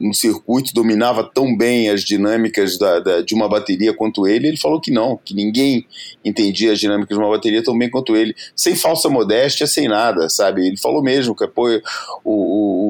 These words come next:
o, o nível de controle que ele tem sobre, sobre o, o que se passa, todo, todo,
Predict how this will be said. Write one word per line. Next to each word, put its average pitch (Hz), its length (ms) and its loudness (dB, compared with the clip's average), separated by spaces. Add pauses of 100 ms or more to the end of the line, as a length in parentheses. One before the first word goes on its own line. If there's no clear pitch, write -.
(160)
o, 104 60 0
o - 20 -2
nível 135 280 2
de 139 120 -4
controle 127 420 0
que 120 100 -4
ele 113 120 2
tem 120 240 0
sobre, 107 400 0
sobre 101 400 0
o, 92 80 0
o 87 580 -4
que - 100 -6
se - 220 -6
passa, - 480 0
todo, 196 220 0
todo, 123 420 0